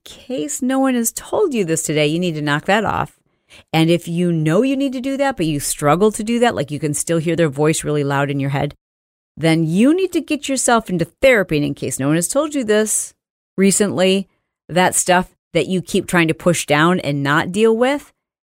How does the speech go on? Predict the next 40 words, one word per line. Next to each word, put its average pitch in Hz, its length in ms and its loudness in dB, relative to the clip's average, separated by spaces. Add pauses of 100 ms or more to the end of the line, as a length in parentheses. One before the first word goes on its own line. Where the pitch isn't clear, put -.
(440)
it 214 280 4
is 196 260 2
going 190 320 0
to 185 260 2
haunt 175 360 2
you 180 200 0
for 170 280 0
generations, 175 800 2
for - 160 -6
years, 170 760 2
for 160 360 -4 (120)
relationship 196 840 0
after 180 300 -2
relationship. 175 920 -2 (560)
Every 214 460 0
day 202 360 2
of 180 200 -6
your 180 140 0
life, 180 300 0
you 175 120 0
will 165 140 0
be 147 120 -2
pushing 202 440 -6
it 185 120 -6
down. 165 400 0
So 160 140 -4
you 143 260 -4
just 185 500 -2
might 160 300 -2
as 143 200 -4
well 147 240 0
bite 170 400 -4
the 139 80 -4
bullet 165 420 -2
and 135 240 -10
deal 160 220 2
with 147 160 -6
it. - 120 -8
Like, 135 280 -8
just - 240 -4